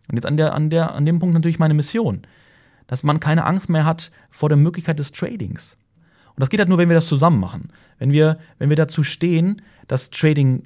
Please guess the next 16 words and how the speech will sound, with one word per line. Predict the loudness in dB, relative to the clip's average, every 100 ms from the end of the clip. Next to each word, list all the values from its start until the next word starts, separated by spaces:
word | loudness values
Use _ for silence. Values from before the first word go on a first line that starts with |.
| _ _ _
uns | 0 0 0
erfolgreich | -6 -6 -4 -4 -4 -4
machen | -2
wird. | -2 -2
Jetzt | -4
kommt | -2 0
nämlich | 0 0
der | -2
Punkt, | -2 0 -2 -6 -20 _
warum | -2 0
das | 0
viele | 0 2
nicht | 0 0
machen. | -8 -8 -16 _ _ _
Ja, | -4 0
so | 0